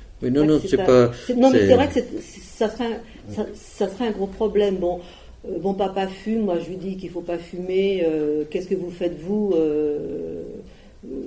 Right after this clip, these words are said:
Speaker 2: vous, mes copains, qui avez des parents qui fumaient, qui fument, euh, qu'est-ce que vous faites vous pour les empêcher de fumer ? C'est moins embêt-, c'est moins grave, c'est moins bon, euh, que de dire je suis battu. Euh, si vous êtes battu, aidez-moi. Euh,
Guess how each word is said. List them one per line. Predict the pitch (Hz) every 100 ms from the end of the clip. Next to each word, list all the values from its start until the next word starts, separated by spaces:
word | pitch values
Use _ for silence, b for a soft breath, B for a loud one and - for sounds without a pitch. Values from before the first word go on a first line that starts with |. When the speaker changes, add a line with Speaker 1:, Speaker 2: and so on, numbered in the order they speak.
| - -
Speaker 2:
vous, | 190
mes | 185 165
copains, | 175 165 185 190
qui | 190
avez | 147 156
des | 156 147
parents | 143 156 147 165
qui | 156
fumaient, | 156 - 160 165 180 185 175 170
qui | -
fument, | - - 190 185 151
euh, | 143
qu'est-ce | 147 156
que |
vous | 165 156
faites | 165 143
vous | 160
pour | 190 156
les | 147
empêcher | 147 143 160 143 B B B
de | 175
fumer ? | - 175 202
C'est | 214 165
moins | 165 151
embêt-, | 143 147 143 -
c'est | 160
moins | 151 151
grave, | 160 202 190 -
c'est |
moins | 151 147 143
bon, | 139 139 139 -
euh, | - B B B B -
que | 156 151 147 151 156 143 151
de |
dire | 151 175 143
je |
suis | 139 -
battu. | 143 143 - 190
Euh, | 196 190 151 135
si | -
vous | 143 147
êtes | 151 107 - -
battu, | 151 - 190
aidez-moi. | 156 151 170 180 175
Euh, | 160